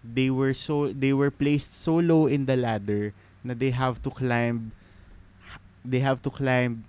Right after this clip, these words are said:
so many steps bago nila marating yung, ah, baseline ng mga taong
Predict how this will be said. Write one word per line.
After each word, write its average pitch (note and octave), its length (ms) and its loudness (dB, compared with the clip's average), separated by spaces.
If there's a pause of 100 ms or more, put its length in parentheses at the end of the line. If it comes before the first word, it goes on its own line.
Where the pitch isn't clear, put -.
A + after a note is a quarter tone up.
(140)
so E3 480 4
many D3 200 0
steps - 460 -4
bago A#2+ 260 0
nila B2 240 0
marating A#2 520 -2
yung, A2 560 -4 (520)
ah, G#2+ 760 -4
baseline A#2 720 0
ng A2 120 -6
mga G#2+ 280 -6
taong G#2 560 -6